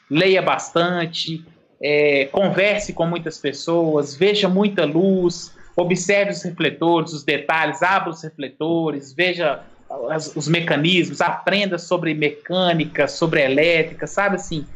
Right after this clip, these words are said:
Estude tudo, porque tudo tem serventia. Você, você vai, você fazer luz, você tem que saber progra-,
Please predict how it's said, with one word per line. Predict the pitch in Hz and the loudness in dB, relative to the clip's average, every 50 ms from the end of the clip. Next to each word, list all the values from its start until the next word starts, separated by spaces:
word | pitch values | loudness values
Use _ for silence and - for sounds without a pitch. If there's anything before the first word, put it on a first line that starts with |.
| - - - | -16 -12 -10
Estude | 170 170 - - 262 226 - - | -10 -6 -2 0 0 0 -2 -2
tudo, | - 214 214 190 185 147 123 120 113 - - - _ _ _ _ - | -2 0 2 2 2 0 -2 -4 -6 -8 -12 -20 _ _ _ _ -6
porque | - - 208 | -4 -2 -2
tudo | 202 - - 247 294 302 - | -2 -2 0 0 0 0 0
tem | - 233 233 | 0 -2 0
serventia. | 226 220 196 180 180 165 170 160 | 2 2 0 2 2 0 -2 -2
Você, | 165 196 180 | 0 -2 -2
você | 180 - 190 185 | 0 0 0 0
vai, | 180 196 185 170 165 | 2 2 0 0 -2
você | - - - - - 160 - 202 | -4 -8 -14 -14 -6 -2 -2 0
fazer | 202 214 196 190 208 202 | 2 2 2 4 2 2
luz, | 202 214 214 - | 4 2 0 0
você | 214 | 0
tem | 185 226 | 0 0
que | 220 - | -2 0
saber | - 226 202 185 196 202 202 - | 0 -2 0 2 2 0 2 2
progra-, | 214 208 196 202 190 - 165 | 0 2 2 0 -2 -2 -6